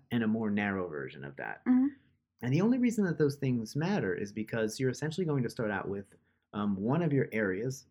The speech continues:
Speaker 1: at plus three, which is really good, one of your areas at plus two, which is good, and one of your areas at plus one, which is not bad. Um, and if you go to a plus three in an area, then you're going to have to be thinking about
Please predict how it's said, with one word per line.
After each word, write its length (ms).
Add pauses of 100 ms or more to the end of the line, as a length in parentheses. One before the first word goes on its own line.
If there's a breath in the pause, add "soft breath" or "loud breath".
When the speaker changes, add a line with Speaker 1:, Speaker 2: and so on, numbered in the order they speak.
Speaker 1:
at 180
plus 300
three, 320 (320)
which 160
is 160
really 240
good, 200 (140)
one 140
of 80
your 80
areas 260
at 100
plus 240
two, 240 (460)
which 160
is 100
good, 280 (420 soft breath)
and 160
one 100
of 60
your 80
areas 260
at 80
plus 280
one, 160
which 160
is 80
not 240
bad. 340 (400)
Um, 180
and 120
if 160
you 120
go 300
to 220
a 40
plus 360
three 320
in 100
an 120
area, 440 (140)
then 120
you're 100
going 200
to 60
have 340
to 80
be 140
thinking 380
about 360